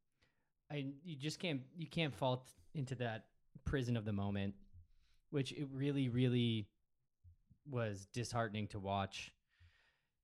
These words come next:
it happen. But then you're just like, "Well, y-, right, your point, like, what did you expect?" Like, they pulled that game off.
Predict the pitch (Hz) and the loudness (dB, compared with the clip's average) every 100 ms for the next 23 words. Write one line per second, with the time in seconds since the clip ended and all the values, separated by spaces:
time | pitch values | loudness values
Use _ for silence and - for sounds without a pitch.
0 | _ - 135 214 220 131 160 165 - - | _ 2 6 6 6 4 2 0 -6 -10
1 | - 175 185 196 190 185 185 175 180 180 | -8 -6 0 0 0 -2 -4 -6 -4 -4
2 | 131 143 143 143 127 131 143 - 151 117 | -6 -8 -6 -6 -6 -8 -6 -4 -2 -2
3 | 120 120 127 120 120 120 117 113 - _ | 0 0 0 -2 -2 -2 0 -2 -6 _
4 | _ _ - 139 - - 104 98 92 - | _ _ -8 -6 -6 -8 -8 -10 -10 -16
5 | - - - _ _ _ - - 131 - | -18 -20 -20 _ _ _ -14 -6 -6 -6
6 | - _ _ _ _ _ _ - 170 165 | -16 _ _ _ _ _ _ 0 2 6
7 | 190 202 185 131 151 123 123 139 113 | 8 8 6 6 8 8 8 6 4